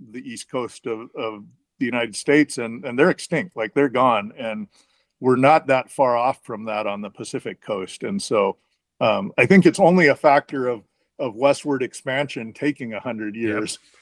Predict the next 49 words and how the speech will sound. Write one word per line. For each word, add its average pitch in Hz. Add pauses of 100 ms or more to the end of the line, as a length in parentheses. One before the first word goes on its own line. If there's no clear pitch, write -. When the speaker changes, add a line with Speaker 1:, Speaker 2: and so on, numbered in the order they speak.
(200)
Speaker 1:
that 131
we 131
haven't 127
wiped 127
'em 123
out 120
here 151
yet, 110 (100)
but 113 (540)
technology 139
has 120
increased 127
to 123
the 110
point 117
where 117
we're 113
wiping 120
'em 107
out 110
at 98
a 92
faster 107
rate 107
on 98
the 101
West 101
Coast 104
now. 107
And 92
so, 98 (480)
yeah, 139
the 117
time's 156
here 156
now. 135 (440)
And, 113
you 139
know, 120
I 117
hope 147
people 143
that 123
are 113
listening 123
are, 110 (440)
um, 107 (160)
you 123
know, 110